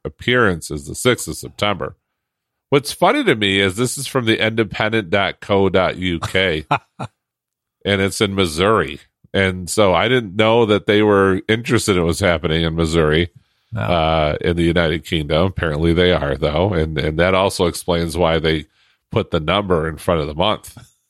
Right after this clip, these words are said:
Speaker 2: <laughs> Missouri
Speaker 1: They put the
Speaker 2: is
Speaker 1: day,
Speaker 2: the Florida
Speaker 1: the eleventh of
Speaker 2: Missouri.
Speaker 1: August, the sixth of September.
Speaker 2: Yeah.
Speaker 1: And they don't even put of. They just put sixth September. I know what it means, though.
Speaker 2: She's a handsome woman.
Speaker 1: She's, she's very homely.
Speaker 2: Her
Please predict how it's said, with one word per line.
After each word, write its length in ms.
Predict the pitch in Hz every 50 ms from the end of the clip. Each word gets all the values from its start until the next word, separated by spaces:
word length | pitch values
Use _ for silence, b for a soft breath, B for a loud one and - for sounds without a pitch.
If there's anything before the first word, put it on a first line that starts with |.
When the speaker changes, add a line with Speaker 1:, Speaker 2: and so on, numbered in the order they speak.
| _ _
Speaker 2:
<laughs> 840 | - 127 - _ _ _ _ _ _ _ _ _ _ _ _ _ -
Missouri 80 | 123 123
Speaker 1:
They 260 | 104 104 123 147 170
put 40 | 165
the 60 | 147
Speaker 2:
is 60 | 123
Speaker 1:
day, 180 | 101 107 117 110
Speaker 2:
the 40 | 87 113
Florida 260 | 120 120 120 113 92
Speaker 1:
the 40 | 92
eleventh 300 | 113 131 147 139 127 127
of 80 | 131
Speaker 2:
Missouri. 140 | 123 135 131
Speaker 1:
August, 500 | 131 123 113 98 95 98 95 - - -
the 80 | - -
sixth 600 | - - - 107 98 - - - - - - - _ _ _ _ -
of 140 | 87 80 -
September. 580 | - - 78 - - - 65 - - - - - _ _ _ _ _ _ _ _ _ _ _ _ _ _ _ - -
Speaker 2:
Yeah. 60 | 127 120 113 - _ _ _ -
Speaker 1:
And 100 | - 127
they 40 | 135
don't 100 | 151 190
even 160 | 214 220 202
put 220 | - - 135 - -
of. 340 | - 107 104 98 76 71
They 80 | 71 87
just 160 | 85 82 -
put 180 | - 80 69 -
sixth 440 | - - 113 113 - - - - _
September. 600 | - - 92 80 - 90 82 73 62 50 - - _ _ _ _ _ _ _ -
I 80 | 127
know 140 | 143 175 175
what 80 | 175 160
it 80 | 156
means, 300 | 151 156 151 147 143 - -
though. 240 | - - - - - _ _ _ _ _ _ _ _ _ _ _ _ _ _
Speaker 2:
She's 220 | - - 131 113
a 40 | 104
handsome 360 | 101 110 110 98 - - 65
woman. 300 | 69 73 76 80 82 80 - _ _ _ _ _ _ _ _
Speaker 1:
She's, 360 | - - - 123 113 104 - -
she's 240 | - 123 110 -
very 260 | 123 135 143 147 143 135
homely. 480 | 135 131 127 120 120 120 120 127 131 - - - _ _ _ _ _ _ _ _ _ _ _ _ _ _ _ _ _ _ _ _ _ _ _ _ _ _ _ _ _ _ _ -
Speaker 2:
Her 180 | 98 98 104